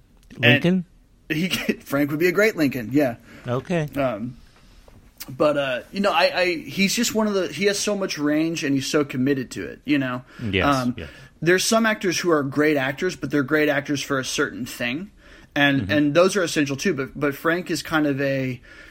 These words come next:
Speaker 1: you know, he, he's in the working class of actor, like, the, these great,
Speaker 2: Right.
Speaker 1: um,
Speaker 2: He's a, right.
Speaker 1: he's a,
Speaker 2: Journeyman, right.
Speaker 1: he's, yeah, he's someone who can come in and be a lead, be a character actor, be a supporter, and he gives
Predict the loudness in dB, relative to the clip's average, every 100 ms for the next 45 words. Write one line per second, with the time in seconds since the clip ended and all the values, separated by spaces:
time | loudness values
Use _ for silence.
0 | -4 -2 -2 -2 -4 -2 -2 -2 0 0
1 | 0 0 -2 -2 0 -2 -4 -6 -6 -6
2 | -6 -6 -4 -6 -2 0 0 -2 -2 0
3 | 0 -4 -8 -2 0 -2 -6 0 4 4
4 | 2 0 -4 -8 -10 -10 -16 -20 -2 2
5 | 2 0 -8 -8 -4 -2 -4 -8 -4 0
6 | 0 0 -4 2 2 2 -4 -6 -4 0
7 | 0 2 0 0 -2 0 2 4 2 2
8 | 4 4 2 0 -2 0 0 0 0 -2
9 | 0 -4 -4 -4 -6 -4 0 0 0 -2
10 | 0 2 2 0 2 4 4 0